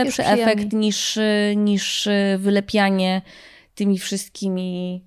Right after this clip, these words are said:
Speaker 1: Nawet jak jest tak naprawdę jakiś, jakiś supermarket, jakiś sklep spożywczy i te wszystkie szyby są oblepione tymi bułkami, szynkami, pomidorami. No to, to,
Speaker 2: Ale a
Speaker 1: to można
Speaker 2: propos
Speaker 1: to zrobić zawsze inaczej.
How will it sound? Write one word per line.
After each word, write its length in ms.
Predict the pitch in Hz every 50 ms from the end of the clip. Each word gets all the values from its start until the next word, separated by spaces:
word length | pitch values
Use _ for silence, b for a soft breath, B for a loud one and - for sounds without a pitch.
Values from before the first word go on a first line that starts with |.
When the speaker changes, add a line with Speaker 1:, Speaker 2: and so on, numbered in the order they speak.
| b b b b b
Speaker 1:
Nawet 240 | 220 226 247 269 277
jak 160 | 277 262 -
jest 160 | 277 262 -
tak 140 | 277 269 -
naprawdę 360 | 277 262 254 262 254 247 269
jakiś, 540 | 262 254 247 - 254 - - - - - -
jakiś 320 | 247 240 - - 247 -
supermarket, 640 | - - 240 - 254 247 240 240 240 240 233 - 214
jakiś 280 | 208 202 - 202 - -
sklep 300 | - - 247 226 226 -
spożywczy 540 | - - 202 190 185 185 180 180 - - -
i 140 | - 202
te 140 | 202 220 226
wszystkie 840 | 220 - - - - - 247 233 226 - - - - - - - 240
szyby 340 | 233 - - 208 202 196 208
są 200 | 202 - 214 -
oblepione 500 | - 196 196 202 202 - 208 202 208 208
tymi 220 | 202 208 202 202 190
bułkami, 600 | 185 196 202 202 202 - 208 202 202 208 214 202
szynkami, 880 | - - 202 196 196 196 - 196 196 196 196 202 202 202 202 202 202 B B B B B B B
pomidorami. 1080 | - 214 214 220 220 208 208 208 202 196 196 196 202 208 202 196 196 202 202 208 202 202 b b b b b b b b b - - - _ _ _ _ _ _ _ _ _ _ -
No 160 | 233 254 262
to, 140 | 262 - 247
to, 100 | 240 240 -
Speaker 2:
Ale 260 | 226 220 202 214 214 - -
a 80 | 196
Speaker 1:
to 260 | - - - - - 427
można 120 | - 311 311 339
Speaker 2:
propos 100 | - -
Speaker 1:
to 100 | 269 254
zrobić 340 | 226 226 233 226 269 220
zawsze 320 | 220 233 226 226 - - 254
inaczej. 600 | - 185 180 160 151 139 - - - - -